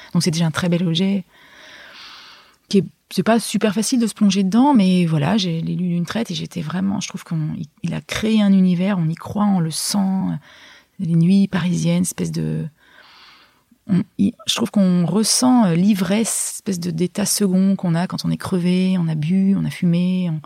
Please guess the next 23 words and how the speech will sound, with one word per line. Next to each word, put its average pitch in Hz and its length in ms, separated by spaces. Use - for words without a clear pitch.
on 175 80
passe 170 180
de 165 100
club 175 360
en 175 80
club. 185 160
Je 175 100
sens, 214 260
je 208 80
trouve 214 140
qu'il - 180
re-, 185 160
il - 280
y 185 120
a - 20
vraiment 202 240
une 190 140
ambiance 202 340
générale 202 480
incroyable. 208 560
Et 180 60
puis, - 240
euh, 165 100